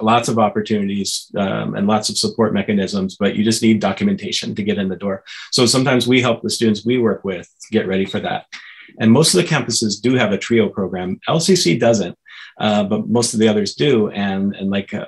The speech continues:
we shared, it's pretty awesome. The services are, are prioritized for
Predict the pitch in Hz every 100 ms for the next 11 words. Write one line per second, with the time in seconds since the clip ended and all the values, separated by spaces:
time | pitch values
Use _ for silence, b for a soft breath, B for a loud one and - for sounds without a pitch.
0 | - 98 - 135 117 101 101 - - -
1 | - - 131 - 107 - 87 95 - -
2 | - 123 120 127 113 110 98 95 - _
3 | 101 - 104 104 113 110 107 - 101 92